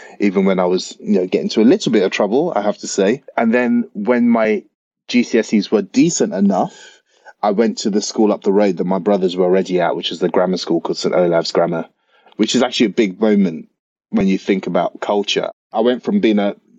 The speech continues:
someone who loved football, playing football twice a week, playing for the school, playing for a club, to then going to the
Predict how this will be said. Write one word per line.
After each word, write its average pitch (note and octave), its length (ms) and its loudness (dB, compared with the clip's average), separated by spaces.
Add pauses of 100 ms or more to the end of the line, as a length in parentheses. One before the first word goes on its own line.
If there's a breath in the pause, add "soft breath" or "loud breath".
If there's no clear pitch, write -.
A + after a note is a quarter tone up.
(120)
someone A2 340 -2
who G2 80 -4
loved G#2+ 320 2
football, F#2+ 440 -2
playing G2+ 280 0
football F#2 340 -2
twice A#2 400 -4
a G#2 80 0
week, F2 480 -4
playing G#2 200 0
for - 100 -12
the A2 80 2
school, F2 340 -2
playing G2+ 220 -4
for G#2 120 2
a G2+ 40 2
club, E2 400 -4 (720 loud breath)
to F#2+ 380 2 (100)
then G2+ 280 0
going G2 240 2
to - 140 -4
the F#2 280 -2